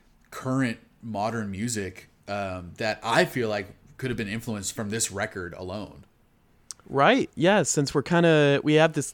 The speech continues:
Speaker 2: thing where we're diving back into the eighties and using some of those sounds in our modern music. This
Speaker 1: Yeah.
Speaker 2: is definitely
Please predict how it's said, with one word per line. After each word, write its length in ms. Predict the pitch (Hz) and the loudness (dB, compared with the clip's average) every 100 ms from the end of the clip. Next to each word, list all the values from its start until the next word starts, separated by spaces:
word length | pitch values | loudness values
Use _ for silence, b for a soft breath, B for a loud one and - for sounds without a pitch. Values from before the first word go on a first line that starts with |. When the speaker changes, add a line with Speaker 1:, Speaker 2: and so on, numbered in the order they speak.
| _ | _
Speaker 2:
thing 160 | 170 | 4
where 140 | 165 143 | 6 6
we're 140 | 131 | 4
diving 420 | 131 139 139 127 | 6 6 6 4
back 280 | 120 135 147 | 6 6 6
into 120 | 135 | 0
the 180 | 120 120 | 0 0
eighties 400 | 123 127 123 113 | 2 2 2 0
and 160 | 120 113 | 0 0
using 260 | 131 131 | 0 0
some 160 | 120 139 | -2 0
of 60 | 123 | 2
those 180 | 120 | 2
sounds 480 | - 151 147 135 120 | 2 4 4 4 2
in 160 | - 131 | 0 0
our 120 | 123 | 0
modern 380 | 117 120 120 113 | 2 2 4 4
music. 440 | 143 180 117 - b b b b - | 4 4 0 -4 b b b b 2
This 160 | 170 | 2
Speaker 1:
Yeah. 160 | - - | 4 2
Speaker 2:
is 40 | |
definitely 580 | 151 139 - 135 123 117 | 2 0 0 0 0 -2